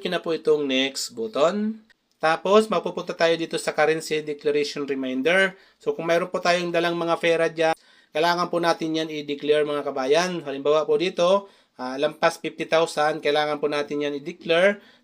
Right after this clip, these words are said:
Kung meron kayong ten thousand, ah, U S dollar, kailangan po natin yan i-declare, mga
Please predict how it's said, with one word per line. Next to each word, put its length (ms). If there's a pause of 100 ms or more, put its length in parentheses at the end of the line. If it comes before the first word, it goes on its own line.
Kung 80
meron 240
kayong 240
ten 160
thousand, 480
ah, 160
U 160
S 160
dollar, 480
kailangan 320
po 80
natin 320
yan 80
i-declare, 320
mga 320